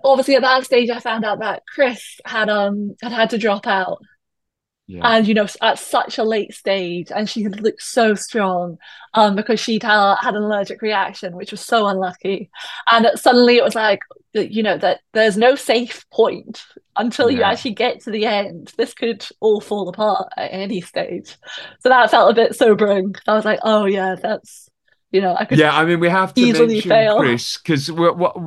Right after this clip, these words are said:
Speaker 2: I was, like, following intently, and, and actually she motored along the first half. So she must have got the eight, the se-, did she get the seven A M ferry or the eight A M
Speaker 1: So I,
Speaker 2: ferry?
Speaker 1: I think she got the eight A M ferry.
Speaker 2: Yeah.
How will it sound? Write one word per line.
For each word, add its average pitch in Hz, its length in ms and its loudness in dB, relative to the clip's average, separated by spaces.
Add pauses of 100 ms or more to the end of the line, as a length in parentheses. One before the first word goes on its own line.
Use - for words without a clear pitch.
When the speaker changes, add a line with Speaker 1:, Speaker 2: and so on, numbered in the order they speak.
(100)
Speaker 2:
I 160 120 2
was, 147 180 -4
like, 160 220 -4
following 185 520 -2
intently, 160 640 -6
and, 147 220 -4
and 160 140 -2
actually 185 540 -4 (680)
she 196 320 -2
motored 185 800 0
along 135 360 2
the 117 60 -4
first 123 380 -2
half. 135 200 -4
So 160 100 -8
she 214 160 -4
must 240 200 -4
have 175 160 -6
got - 280 -2
the 160 100 -2
eight, 151 320 -2
the 147 240 -2
se-, 143 300 -8
did 190 160 -10
she 220 100 -10
get 247 140 -6
the 190 40 -10
seven 208 300 -4
A 208 140 -2
M 196 100 -4
ferry 226 360 -2
or 190 140 0
the 156 220 -2
eight 139 300 0
A - 80 2
M 208 200 -4
Speaker 1:
So 269 100 -2
I, - 40 0
Speaker 2:
ferry? 98 200 -8 (120)
Speaker 1:
I 262 60 -6
think 302 200 -4
she 330 120 -6
got 311 120 -4
the - 180 -12
eight 285 260 -6
A 302 60 -2
M 285 280 0
ferry. 311 640 -6
Speaker 2:
Yeah. 110 400 -2